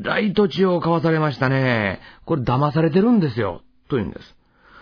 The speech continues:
「どういうことですか」と聞きますと、まあ、「実はここの土地は斜面を造成して平地にしてあるけれども、やり方がずさんだから、一からやり直さないと建物を建てても傾いてしまう」っ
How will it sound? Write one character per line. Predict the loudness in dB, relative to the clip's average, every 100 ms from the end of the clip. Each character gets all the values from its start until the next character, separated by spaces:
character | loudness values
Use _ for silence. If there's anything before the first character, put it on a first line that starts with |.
| -20 -10
「ど | 0 2
う | 2
い |
う | 2
こ | 2
と | 2
で | -2
す | -2
か」 | -4 0
と | -2 -2
聞 | -6 -4
き |
ま | -4 -2
す |
と、 | -4 -6 -10 _ _ _ -12
ま | -12
あ、 | -6
「実 | -8 -4 -2
は | -2 -4 _
こ | -6 -2
こ | 0
の | 0
土 | -2
地 | -2
は | 0 0 -4 -12 _ -18 -6
斜 | 0 2 2 2
面 | 0 -2
を | -4
造 | -2 0 0
成 | 2 2 2
し | 0
て | -2 -2 -4 _ _ _ _ _
平 | -4 -2 -2
地 | -2 -2
に | -2 -4 _
し | -14
て | -2 -2
あ |
る | 0
け | -2
れ | -4
ど | -6
も、 | -10 -14 _ _ _ -10
や | -4 0
り | 2
方 | 2 0
が | -2 -4
ず | -6 -6
さ | 0 0
ん | 2
だ | 0
か | -4
ら、 | -4 -4 -6 _ _ _ _ _ -4
一 | -2 0 -2
か | 0
ら | 0
や | 0 2
り | 2
直 | 2 2
さ | 2 0
な | 0
い | -2
と | -4 -4 -10 _ -12 -4
建 | 0 2
物 | 2 0
を | -2
建 | -2
て | -4 -2
て |
も | -2 -2 -4
傾 | -4 0 2 2
い | 2
て | 0
し | 2
ま | 0
う」 |
っ | 0